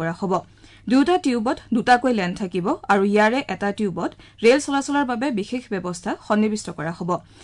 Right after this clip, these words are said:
প্ৰকল্পটোৰ মুঠ মূলধনী ব্যয় ওঠৰ হাজাৰ ছশ বাষষ্ঠি কোটি দুই লাখ টকা ধাৰ্য কৰা হৈছে। এই সুৰংগ তথা কৰিডৰ সম্পূৰ্ণ হ'লে গহপুৰ নুমলীগড়ৰ মাজৰ দূৰত্ব দুশ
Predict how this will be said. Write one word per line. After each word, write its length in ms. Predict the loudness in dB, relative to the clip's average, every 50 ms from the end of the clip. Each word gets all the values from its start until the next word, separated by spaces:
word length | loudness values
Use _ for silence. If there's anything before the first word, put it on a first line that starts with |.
| -20 -12 0 0
প্ৰকল্পটোৰ 520 | 2 4 4 4 2 2 0 0 0 0 2 2
মুঠ 140 | 2 0 -2 -4 -12 -4 0 2
মূলধনী 380 | 2 2 2 2 2 2 0 0 -2
ব্যয় 200 | -4 -4 -6 -8 -10 -6 -4 -4
ওঠৰ 220 | -4 0 0 0 0 0
হাজাৰ 240 | -2 -2 0 -2 -2 -2 -2
ছশ 160 | -6 -6 -2 -2 -2 -2 -2
বাষষ্ঠি 420 | -6 -6 -6 -10 -10 -6 -6 -6 -4 -4
কোটি 220 | -6 -4 -4 -6 -6 -6 -10 -20 -20 -14 -6 -2
দুই 120 | 0 0 2 0
লাখ 100 | -2 -2 -4 -6
টকা 180 | -2 0 0 0 0 -4 -6
ধাৰ্য 220 | -6 -6 -4 -4 -4 -6 -6
কৰা 140 | -6 -6 -6 -6
হৈছে। 220 | -6 -4 -4 -6 -8 -8 -16 -20 -20 -20 -20 -20 -12 -2 0 0
এই 60 | 0 2
সুৰংগ 280 | 2 4 6 6 6 4 2 -2
তথা 200 | -4 -4 -2 -2 -2 0 0
কৰিডৰ 300 | 0 0 0 0 -2 -4 -4 -4
সম্পূৰ্ণ 320 | -6 -4 -4 -4 -4 -4 -4 -4
হ'লে 200 | -4 -4 -2 -4 -4 -6 -8 2 6
গহপুৰ 320 | 6 6 6 6 4 4 4 4
নুমলীগড়ৰ 520 | 2 0 0 0 -2 0 2 2 2 2 2 0
মাজৰ 240 | 0 -2 -2 -4 -2 -2
দূৰত্ব 260 | -2 -2 -4 -4 -4 -6 -4 -2 -2
দুশ 120 | -2 -2